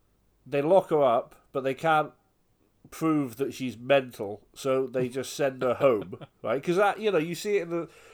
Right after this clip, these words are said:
I never got that in the f-, in, in films like that, in horror films. You get the guy who's like, "Oh, someone's out to kill me," and it's like, well, they're either a paranoid delusional or someone's out, out to kill 'em. But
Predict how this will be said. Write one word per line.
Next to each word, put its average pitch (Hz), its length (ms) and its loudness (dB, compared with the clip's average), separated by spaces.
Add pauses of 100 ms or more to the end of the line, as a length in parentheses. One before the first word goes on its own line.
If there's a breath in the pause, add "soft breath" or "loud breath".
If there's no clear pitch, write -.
(440 soft breath)
I 202 60 2
never 247 200 12
got 214 280 8
that 139 200 6
in 131 120 -2
the 123 60 -4
f-, - 80 -8
in, 120 400 -4
in 123 120 -4
films 123 320 0
like 120 120 2
that, 113 140 2
in 117 80 0
horror 113 220 4
films. 117 320 -4
You 147 40 -8
get 170 220 4
the 147 80 -4
guy 143 180 4
who's 143 100 2
like, 147 140 2
"Oh, 233 220 10
someone's 233 240 4
out 233 140 6
to 196 60 -2
kill 226 260 8
me," 160 240 4
and 156 120 4
it's 180 120 0
like, 202 120 6
well, 202 120 2
they're 220 160 8
either 262 200 6
a 196 60 4
paranoid 190 460 6
delusional 151 500 4
or 127 140 4
someone's 147 320 2
out, 143 180 4
out 147 200 8
to 127 60 -4
kill 147 280 4
'em. 113 100 -4
But 143 260 4